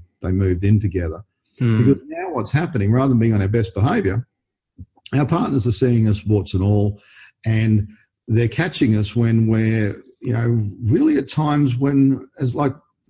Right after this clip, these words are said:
Speaker 1: it's almost a normal human state. We, we want to be cared for and supported
Speaker 2: Hmm.
Speaker 1: rather than giving. So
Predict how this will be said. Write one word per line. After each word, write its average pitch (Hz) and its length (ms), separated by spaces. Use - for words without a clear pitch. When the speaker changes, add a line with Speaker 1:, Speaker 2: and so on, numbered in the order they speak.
Speaker 1:
it's 113 300
almost 220 360
a - 20
normal 123 260
human 107 280
state. 98 360
We, 123 120
we 139 280
want 139 220
to 143 60
be 123 140
cared 117 360
for 110 160
and 107 100
supported 107 580
Speaker 2:
Hmm. 104 240
Speaker 1:
rather 123 480
than 104 500
giving. 98 440
So 131 420